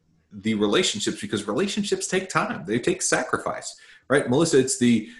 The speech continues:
if, if you skip ahead just to Harry Potter World and skip Transformers, I mean, that's a relationship choice you've made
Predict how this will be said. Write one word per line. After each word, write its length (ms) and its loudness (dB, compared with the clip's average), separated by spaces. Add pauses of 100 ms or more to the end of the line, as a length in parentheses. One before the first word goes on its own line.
(120)
if, 300 -4
if 180 -2
you 80 4
skip 360 2
ahead 320 4
just 200 2
to 80 2
Harry 260 4
Potter 240 6
World 300 4
and 120 -2
skip 280 2
Transformers, 640 0
I 320 -20
mean, 140 2
that's 200 2
a 100 4
relationship 680 2
choice 340 2
you've 140 -6
made 380 2